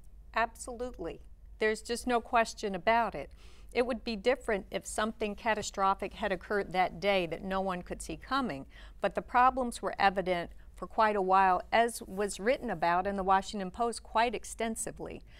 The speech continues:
So the fact that he can suddenly say, "Oh my God, we have a problem," and, "Oh, but everybody shares the blame," no, that's not what Barack Obama did. When he had problems, he was like, "Wait a minute, I am so sorry, we're gonna fix it."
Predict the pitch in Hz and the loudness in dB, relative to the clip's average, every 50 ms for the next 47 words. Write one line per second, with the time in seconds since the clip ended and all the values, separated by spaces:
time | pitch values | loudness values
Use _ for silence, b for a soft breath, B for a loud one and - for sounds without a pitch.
0 | b b b b - - - 240 226 220 220 220 220 202 214 - - 254 254 262 | b b b b -14 -4 4 6 8 8 8 8 6 2 -2 0 4 6 6 6
1 | 294 - - 247 226 208 214 240 233 - - 208 202 - - - 233 247 247 240 | 4 2 -2 -4 -4 -2 -4 -6 -6 -4 -6 -6 -6 -8 -2 2 4 4 4 2
2 | 240 214 208 202 185 - - 233 226 226 226 214 208 - 190 202 208 208 202 185 | -2 -4 -4 -6 -6 -6 0 2 4 4 4 2 2 0 -2 -2 -2 0 -2 0
3 | 175 190 190 208 214 - 190 190 180 202 175 180 - - - 254 262 269 254 208 | 2 2 2 2 2 0 -4 -4 -2 -2 -2 -2 -4 -2 0 2 2 2 2 2
4 | 190 175 175 180 180 - - 196 185 180 - b b b b b - 185 208 220 | 0 0 0 0 -4 -4 -2 -2 -2 -4 -6 b b b b b 4 6 6 6
5 | 208 170 151 160 170 170 - 190 202 214 226 202 214 214 214 202 190 180 - - | 6 4 2 0 -2 0 2 2 2 2 2 2 4 4 4 4 2 -2 -2 -2
6 | 202 190 185 175 - - 160 151 185 196 247 269 254 208 180 180 175 185 b b | 0 0 0 -2 -4 -8 -10 -6 -2 0 0 0 0 -2 -2 -4 -6 -10 b b
7 | b b b b - 226 254 262 277 302 302 294 262 185 151 - - - - 226 | b b b b -4 -2 0 0 2 2 2 2 0 0 -2 -4 -4 0 0 0
8 | 269 - 285 269 269 - - 190 190 196 202 208 214 - 208 175 165 175 180 226 | 2 2 0 0 0 0 0 -2 0 4 4 4 4 2 -4 0 2 2 2 2
9 | - 311 - - 160 151 147 170 185 - b b b b b b - 202 202 196 | 0 -2 -4 -4 -4 -4 -4 -4 -8 -12 b b b b b b 0 0 0 2
10 | 247 294 330 330 269 - - - 262 277 311 294 247 220 208 214 208 - 262 262 | 0 4 4 4 4 4 2 4 6 6 6 4 2 0 0 0 -4 -6 -6 -4
11 | 254 262 - - 233 196 190 - - 202 220 233 247 254 247 247 254 254 254 247 | -4 -4 -2 2 2 2 2 2 2 4 4 4 4 4 2 2 0 0 0 -2
12 | - - b b b b b b - 214 247 233 180 - - - 214 220 247 - | -4 -8 b b b b b b 0 0 0 0 -4 -6 -2 2 2 2 2 2
13 | - 240 220 214 214 214 220 226 - 202 226 262 254 185 156 - - - 233 226 | 4 4 4 6 4 2 0 0 -2 -2 0 0 0 -2 -4 -6 -2 0 0 0
14 | 233 - - - 165 - | 0 -6 -10 -10 -10 -12